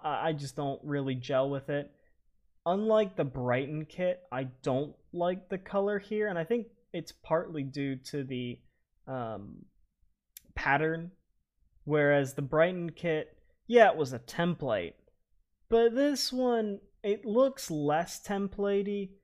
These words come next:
but also just a little more directionless. Um,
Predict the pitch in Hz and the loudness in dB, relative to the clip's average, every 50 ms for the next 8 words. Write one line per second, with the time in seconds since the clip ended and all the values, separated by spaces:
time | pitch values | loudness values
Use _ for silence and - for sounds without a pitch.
0 | _ _ _ _ _ - 170 165 160 160 170 175 165 - - - 180 175 170 165 | _ _ _ _ _ -4 -2 0 2 4 2 2 0 -4 -4 -2 0 2 2 4
1 | 165 160 156 147 143 143 - 156 147 - - - _ _ - 151 143 139 147 151 | 2 2 0 -2 -4 -6 -8 -10 -8 -8 -10 -16 _ _ -4 -2 -2 0 0 0
2 | 160 160 151 147 143 139 127 123 131 113 107 101 107 - - - 151 147 151 156 | 0 -2 0 -2 -2 -2 -2 -4 -4 -2 -2 -2 -4 -4 -6 -6 -6 -4 -2 -2
3 | 156 160 - - - - - _ _ _ _ _ _ _ _ _ _ _ _ _ | -4 -4 -6 -10 -14 -14 -18 _ _ _ _ _ _ _ _ _ _ _ _ _
4 | _ _ _ _ _ _ - 139 135 131 127 127 120 120 113 120 123 | _ _ _ _ _ _ -8 -6 -4 -4 -4 -4 -6 -6 -8 -10 -14